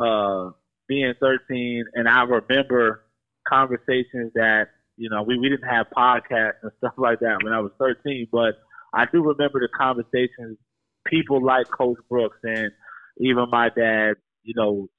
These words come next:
said to me. And I, and I know this is gonna sound very cliche to you, but I wish I would have listened to everything.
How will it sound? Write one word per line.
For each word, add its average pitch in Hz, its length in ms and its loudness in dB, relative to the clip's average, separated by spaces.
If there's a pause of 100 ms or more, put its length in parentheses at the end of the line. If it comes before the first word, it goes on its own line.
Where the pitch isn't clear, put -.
(120)
said 123 160 2
to 110 120 -6
me. 104 260 -4 (160)
And 110 220 2
I, 107 240 6
and 113 160 -4
I 110 120 2
know 123 420 2 (340)
this 117 100 -2
is 117 140 -14
gonna 113 200 -2 (100)
sound 110 260 -2
very 113 240 0 (100)
cliche 139 500 -2
to 113 60 -6
you, 107 280 -4
but 110 120 0
I 110 180 2 (160)
wish 135 200 4 (100)
I 117 120 4
would 120 220 0
have 110 100 -2
listened 120 400 -2 (120)
to 113 80 -2
everything. 113 280 0